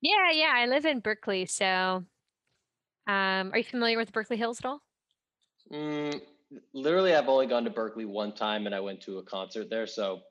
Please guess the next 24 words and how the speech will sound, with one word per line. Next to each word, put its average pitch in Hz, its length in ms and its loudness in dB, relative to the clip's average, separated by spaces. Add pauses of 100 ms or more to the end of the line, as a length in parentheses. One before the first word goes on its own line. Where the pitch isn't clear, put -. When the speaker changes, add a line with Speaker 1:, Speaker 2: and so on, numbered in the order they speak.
Speaker 2:
I 117 140 0
know 107 160 -4
nothing. 90 420 -8 (520)
Speaker 1:
Okay. - 340 -4
Well, 269 180 4
where 277 160 4
you 311 80 2
went 294 160 2
to - 80 -8
the - 80 -10
con-, 233 160 0
Speaker 2:
<laughs> - 40 -8
Speaker 1:
did 240 120 -2
you 233 60 0
go 254 160 4
to 247 180 6 (200)
the, 226 280 6
a 226 60 2
concert 220 360 0
at, 202 220 2
at 208 260 -2
Berkeley's 208 320 0
campus? 240 540 0 (220)
Speaker 2:
Yeah. 127 240 0